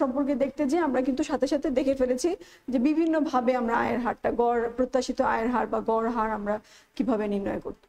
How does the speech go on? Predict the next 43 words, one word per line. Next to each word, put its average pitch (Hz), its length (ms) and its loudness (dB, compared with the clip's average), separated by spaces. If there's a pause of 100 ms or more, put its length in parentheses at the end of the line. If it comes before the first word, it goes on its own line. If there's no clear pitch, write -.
করতে 208 200 -2
পারি, - 160 -2
এবং 277 120 2
এটাই 302 200 2
কিন্তু 349 220 2
কেন্দ্রীয় 247 380 2
মান। 220 180 -2
আমরা 254 200 2
বলেছিলাম 339 320 0
যে - 120 0
কেন্দ্রীয় 294 340 2
মান 277 100 2 (100)
থেকে 285 200 0 (440)
বিস্তারটাকে 269 540 0
আমরা 233 200 0
বের 226 160 2
করতে 220 260 0
চাই, 269 120 0 (440)
তাহলে 294 240 2
এটাই 285 220 2
আমাদের 226 280 0
কেন্দ্রীয় - 360 -2
মান। - 100 -12 (400)
তাহলে 302 240 2
আসো - 200 -4
আমরা 285 140 2 (100)
আর 226 160 0
একটা - 180 -8
অঙ্ক 202 120 -8 (120)
করি। 180 140 -12 (480)
আচ্ছা, - 180 -20 (520)
এখানে 415 200 2 (100)
দেখো 339 220 2
কি 302 80 4 (100)
বলছে, 254 240 0 (1300)
এখানে 370 200 2 (140)
বলছে 339 200 0 (160)
নোমান 294 240 2 (120)
কোম্পানির 311 440 0
দুটো, 311 220 0 (640)
আহ, 240 260 2 (460)
দুটি 320 260 2
বিনিয়োগ 294 240 2